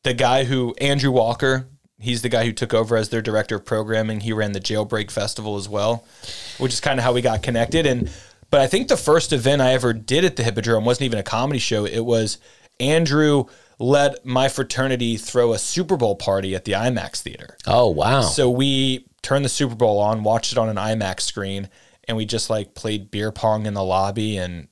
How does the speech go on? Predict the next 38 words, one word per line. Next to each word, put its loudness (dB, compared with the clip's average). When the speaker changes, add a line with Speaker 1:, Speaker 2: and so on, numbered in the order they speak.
Speaker 1:
he -6
just, -8
you -4
know, -8
he -8
was -6
like, -2
he -4
just -6
asked -4
for, -4
like, -4
a -8
set, -2
a -10
set 2
amount 2
of -2
money, 0
and -2
he -4
was -4
like, -2
"Whoever, 0
whoever 2
wants -2
to -4
come 0
can -6
come." 0
He 2
was 2
just -2
trying 0
to, -2
like, -4
secure -6
guaranteed -4